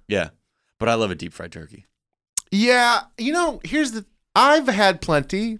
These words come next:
Speaker 1: Mm-hmm.
Speaker 2: Um, shout out to Rebecca Trent, the Creek in the Cave in Long Island City, New York.
Speaker 1: Okay.
Speaker 2: I had a lot of Thanksgivings over
Speaker 1: What
Speaker 2: there.
Speaker 1: exit on the L I E we talking?
Speaker 2: Uh, <laughs> I don't,
Speaker 1: Okay,
Speaker 2: uh,
Speaker 1: just wanted to see.
Speaker 2: to Long Island City.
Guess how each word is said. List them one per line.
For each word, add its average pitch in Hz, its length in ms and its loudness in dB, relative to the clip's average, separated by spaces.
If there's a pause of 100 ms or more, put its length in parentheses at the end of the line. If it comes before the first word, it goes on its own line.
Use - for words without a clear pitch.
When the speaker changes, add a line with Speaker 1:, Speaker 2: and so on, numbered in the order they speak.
Speaker 1:
Mm-hmm. 131 220 -10 (480)
Speaker 2:
Um, 139 540 4 (140)
shout 156 220 4
out 139 120 2
to - 100 -2
Rebecca 117 320 0
Trent, 135 400 0 (160)
the - 80 -14
Creek 135 200 0
in 113 60 0
the 101 80 0
Cave 113 640 0
in 104 140 -4
Long 107 200 2
Island 101 220 -2
City, 104 220 -2
New 98 140 -2
York. 104 440 0
Speaker 1:
Okay. 92 240 -6
Speaker 2:
I 120 40 4
had 113 80 4
a 98 40 4
lot 117 300 4
of 139 80 -4
Thanksgivings 95 680 -2
over 92 120 0
Speaker 1:
What 151 80 4
Speaker 2:
there. 151 100 4
Speaker 1:
exit 127 200 0
on 117 100 -2
the 110 80 -2
L 101 140 0
I 95 140 2
E 82 180 -10
we 82 120 -14
talking? - 280 -16 (460)
Speaker 2:
Uh, 139 1000 2
<laughs> - 840 -8
I 117 80 0 (100)
don't, 107 300 0
Speaker 1:
Okay, - 180 -2
Speaker 2:
uh, 92 220 -2
Speaker 1:
just 92 120 -10
wanted 107 140 -4
to - 60 -6
see. 135 140 -8 (220)
Speaker 2:
to 117 120 0
Long 120 300 2
Island 127 220 2
City. 156 320 2